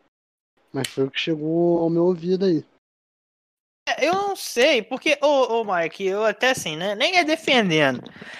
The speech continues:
Speaker 2: é porque se você parar pra pensar, tipo, o que você tem gravado numa mídia de Play quatro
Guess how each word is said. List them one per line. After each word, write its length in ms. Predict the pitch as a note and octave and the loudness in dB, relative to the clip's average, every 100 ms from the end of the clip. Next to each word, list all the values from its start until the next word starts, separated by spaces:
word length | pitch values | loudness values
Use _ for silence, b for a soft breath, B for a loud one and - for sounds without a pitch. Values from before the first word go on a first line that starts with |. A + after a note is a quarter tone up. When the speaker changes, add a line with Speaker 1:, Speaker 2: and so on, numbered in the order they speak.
| B - | B 2
Speaker 2:
é 100 | G#3 | 4
porque 1500 | G#3 A#3 A#3 A3+ A#3+ B3 A#3 A3 G3+ F3+ D#3+ D3+ C#3 B2+ C3 - | 6 2 2 6 8 10 10 10 8 6 6 4 2 -6 -16 -14
se 280 | - - | -8 -6
você 340 | G#3+ A#3+ A3+ B3 | 4 4 4 2
parar 300 | B3+ A3 G#3 | 6 8 8
pra 80 | G3 | 4
pensar, 640 | - E3+ D#3+ - B3+ G#3 | -4 -4 -4 4 6 6
tipo, 320 | D#3+ - D3 C#3+ | 4 -6 -10 -8
o 120 | F3 | -8
que 120 | - | -4
você 280 | A3 A3 A3 | -2 -2 -2
tem 180 | G#3 G3+ | -4 2
gravado 680 | F#3+ E3 D#3 D3+ D3 C#3+ | 6 6 6 6 4 2
numa 260 | C#3+ C#3+ C3+ | -4 -2 -2
mídia 280 | C3 C3 B2+ | -4 -10 -12
de 80 | B2 | -10
Play 260 | C#3 B2+ | -8 -8
quatro 460 | - G3 G3 - | 2 6 6 4